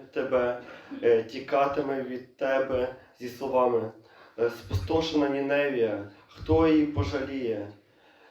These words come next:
Не знайдеться тих, котрі тебе, е, потішили". Ми бачимо, що Ніневія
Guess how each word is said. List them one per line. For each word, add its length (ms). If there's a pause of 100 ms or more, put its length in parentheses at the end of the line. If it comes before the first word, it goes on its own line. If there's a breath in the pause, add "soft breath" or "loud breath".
Не 400
знайдеться 640
тих, 460
котрі 520
тебе, 400 (160)
е, 220 (140)
потішили". 640 (500 soft breath)
Ми 300
бачимо, 480
що 120
Ніневія 840